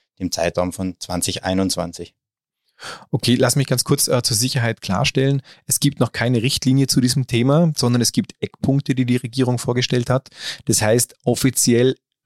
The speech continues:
Speaker 2: raus ist noch nichts. Das heißt, das, was wir heute besprechen und heute sagen, wir gehen davon aus, das hält, aber die Richtlinie offiziell da ist sie noch nicht.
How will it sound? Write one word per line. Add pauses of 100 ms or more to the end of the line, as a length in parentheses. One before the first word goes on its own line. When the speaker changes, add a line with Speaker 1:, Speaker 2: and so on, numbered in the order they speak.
Speaker 2:
raus
ist
noch
nichts.
Das
heißt,
das,
was
wir
heute (260)
besprechen
und
heute
sagen, (300)
wir
gehen
davon
aus,
das
hält,
aber
die
Richtlinie (240)
offiziell
da
ist
sie
noch
nicht.